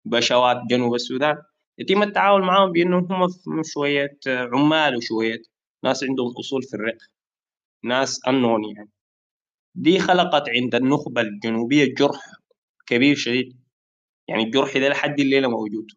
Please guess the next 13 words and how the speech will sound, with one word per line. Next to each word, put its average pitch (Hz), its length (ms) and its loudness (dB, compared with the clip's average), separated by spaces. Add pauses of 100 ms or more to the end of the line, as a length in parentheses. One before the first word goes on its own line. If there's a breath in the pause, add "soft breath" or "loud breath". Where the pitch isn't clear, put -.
(120)
بتيجي 196 220 -2
تلقاه 185 320 0
حتى 185 220 -2
في 120 60 -12
السخريات 143 460 -2
بتاعت 123 260 -2 (140)
فرانسيس، 143 540 -2 (680)
ودي 123 200 0
في 131 160 -2
واحدة 143 260 0
من 120 100 0
سخرياته 117 600 -2
إنه 123 340 -4